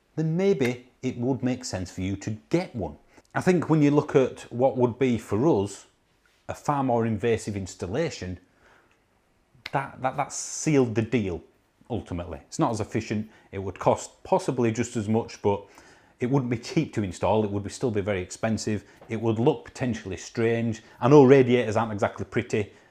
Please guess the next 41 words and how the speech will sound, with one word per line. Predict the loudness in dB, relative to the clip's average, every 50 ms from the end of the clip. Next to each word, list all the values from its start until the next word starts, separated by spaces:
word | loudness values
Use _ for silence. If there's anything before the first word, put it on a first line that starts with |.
| _ _ _
but | 2 2 2 2 0 -6 _ _ _ _ _ _ _ _ _ _
we've | -6 -6 -2
had | 2 0 0 4
them | 2 2 2 2 0 -2
since | -4 -4 -4 -4 -2 -2
we've | -4 -2 0
moved | 2 0 2 2
into | 0 0 0 -2
this | -4 -2 0
house | 0 0 0 0 -2 -2 -4
and | -4 -4 -4 -6 -10 -20 -20 -20 -20 -20 -20 _ _ _
they're | -2 0
just | 2 2 0 2
normal. | 4 6 8 8 6 6 4 4 2 2 0 -4 -12 -16 _
I, | -6 -6 -4 -2 -4
I |
just | -4 -2 -4 -6 0
see | 2 2 2
it | 2
as | 4 4
a | 4
lot | 4 6 6 6 6 6 4 2
more | 2 4 4 4 4 0 -6 2
faffy, | 4 4 4 4 -6 -10 -10 -10 -4
a | -2 0
lot | 0 0 2 4 4 4 4 4
more | 4 4 6 6 4 2
invasive | -2 -2 -4 -2 -4 -4 -4 -4 -6 -6 -6 -6 -8 -12 -10
than | -8 0 2 2 2 2 -2 -6 -8 -12 _ _ _ _ _
just | -2 -2 -2 -2 -6 -8 -4
using | -2 -2 -2 -2 -2 -4 -6
the | -4 -6 -6
existing | -6 -6 -8 -10 -10 -8 -8 -8 -8 -8
heating | -8 -10 -10 -10 -12 -12
system | -12 -14 -12 -12 -10 -10
we've | -10 -10 -6
got. | -4 -4 -4 -4 -8 -18 -12 -12
It's | -12 -8 2 4
a | 4 6 6
long-term | 4 4 4 4 4 4 2 -2 -2 -6 -6 -4 -4 -2 -2 -4 -8
thing. | -10 -8 -10 -10 -10 -10